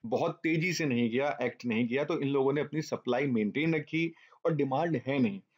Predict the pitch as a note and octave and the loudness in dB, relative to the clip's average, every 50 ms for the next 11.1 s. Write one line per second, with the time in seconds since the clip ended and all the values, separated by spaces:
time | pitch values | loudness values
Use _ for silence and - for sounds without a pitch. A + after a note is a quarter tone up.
0 | _ _ C#3+ B2 C3+ C#3+ C3 A#2+ A2+ A2+ A#2+ C#3 E3 D#3 C#3+ B2+ B2 C3+ E3+ E3+ | _ _ 0 0 0 2 2 2 2 2 2 2 2 2 2 2 2 2 2 2
1 | D#3 D3+ D3+ - C3+ - - C3 C#3+ D3 C#3+ C3+ C#3+ C#3+ C#3+ C3 C3 B2 A#2+ A#2+ | 0 0 0 -2 -2 -2 -2 0 0 2 2 2 0 0 0 0 0 2 2 2
2 | D#3+ E3 E3+ D3+ C3+ C3 B2+ B2+ C#3 D3 F3 E3+ - B2 A2+ A2 - C3 A#2+ - | 2 2 2 2 2 2 2 2 2 0 0 0 0 0 0 0 0 -2 -2 0
3 | E3 D3 C3+ C3+ C3+ E3+ F#3 E3+ D3 A#2 G#2 A2+ G#2+ G#2 F#2 F#2 _ _ _ - | 0 0 0 0 0 0 0 2 0 0 0 -2 -4 -4 -6 -10 _ _ _ -20
4 | - - _ _ - D#3+ D#3 D#3+ D#3+ C#3+ A#2+ A2+ C#3+ E3+ G3 F#3+ - D#3+ D3 C#3+ | -20 -20 _ _ -2 0 2 2 2 2 2 4 4 4 4 2 0 0 -2 -2
5 | C#3+ - D3 D3 D3+ C#3+ C#3 C3+ D#3 F#3 E3 - D#3 D#3 D3+ - D3 C3+ C3+ C3 | -2 -2 0 0 0 0 0 0 0 0 0 -2 -2 -2 -2 -2 -2 -2 0 0
6 | D3 D3 D#3 D3 C3 C3 C3 C3+ C3 B2+ D3+ D3+ D#3 D#3 E3 C#3 - - C#3 D3+ | -2 -2 -2 -2 -2 -2 0 -2 -2 0 -2 -2 -2 0 -2 -2 -2 -4 -2 -2
7 | D#3 - B2 G#2+ - C#3+ C#3 C3+ C#3+ D3 D3 C3 - - D#3+ D3+ C#3 C3+ B2 A#2 | 0 0 0 0 0 -2 -2 -2 -2 -2 -2 -2 0 0 0 0 2 2 2 2
8 | G#2 G2 F#2+ F#2+ F#2 F#2 F2+ - _ - - - - C#3+ C3 C3 D#3 D#3 C3+ C#3+ | 2 0 -2 -4 -6 -8 -10 -14 _ -20 -20 -8 -4 -4 -2 0 -2 -2 -2 -2
9 | D3 C#3+ C3+ D#3 D3+ D#3 D3+ E3+ D3+ A#2+ A2+ C3+ E3+ F#3+ F#3 - - D#3+ D3 D3 | -2 -2 0 0 -2 -2 0 0 -2 0 2 2 2 2 2 2 0 0 2 2
10 | C#3+ C3+ C3 B2+ B2 - C3 B2 B2 B2+ D#3+ D3 C3 B2 B2 C3 B2 - C3 D3 | 2 2 2 0 0 0 -2 -2 -2 -2 -2 -2 0 0 2 2 2 2 2 2
11 | E3+ E3+ | 2 0